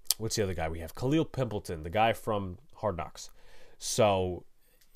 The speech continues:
it's gonna take a roster spot if they wanna get an extra wide receiver other than Marcus Johnson, because you have to elevate Davis Webb. You're not going into the game with one quarterback. That's just not happening, uh, with Tyrod Taylor being out. Then,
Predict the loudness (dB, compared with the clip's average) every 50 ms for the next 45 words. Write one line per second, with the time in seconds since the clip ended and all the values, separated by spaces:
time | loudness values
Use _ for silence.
0 | -20 -20 -20 -20 -20 -20 -16 -8 -6 -2 2 6 8 8 8 8 8 6 6 8
1 | 8 6 8 8 8 8 8 6 4 -2 -2 -2 -2 4 8 8 10 10 8 6
2 | 2 -8 -20 -20 -20 -20 -20 -20 -20 -20 -20 -18 -16 -12 -4 -4 0 4 4 6
3 | 6 8 8 8 8 6 4 4 4 4 4 2 0 0 0 0 -4 0 2 4
4 | 4 2 2 0 -2 -2 -2 -2 -2 0 0 2 0 0 0 -2 -2 -2 0 0
5 | 0 -2 0 0 0 -2 -4 -4 -10 -10 -4 -2 -2 0 0 -2 -4 -6 -6 -8
6 | -8 -8 -4 0 0 0 2 0 -4 -6 -8 -16 -20 -20 -20 -20 -14 -8 -2 4
7 | 8 8 6 6 6 8 10 10 12 12 10 6 6 6 4 2 2 2 -2 -2
8 | -2 -2 0 0 0 4 4 4 6 6 4 4 4 4 2 2 2 2 2 0
9 | 0 0 -2 -2 -2 -4 -4 -4 -6 -4 -4 -2 -2 -2 -2 -2 -4 -4 -4 -8
10 | -20 -20 -20 -20 -20 -20 -14 -6 -4 -2 -2 0 0 0 0 2 2 2 2 2
11 | 0 0 0 -2 -6 -6 -10 -12 -16 -20 -20 -20 -20 -20 -18 -10 -6 -2 -2 -2
12 | -2 -2 2 4 6 6 6 4 4 6 8 8 8 8 6 4 2 0 0 -2
13 | -2 -4 -4 -8 -10 -16 -20 -20 -20 -20 -18 -20 -20 -20 -20 -20 -20 -20 -20 -20
14 | -20 -8 0 0 0 0 0 -2 6 10 12 12 12 12 10 8 2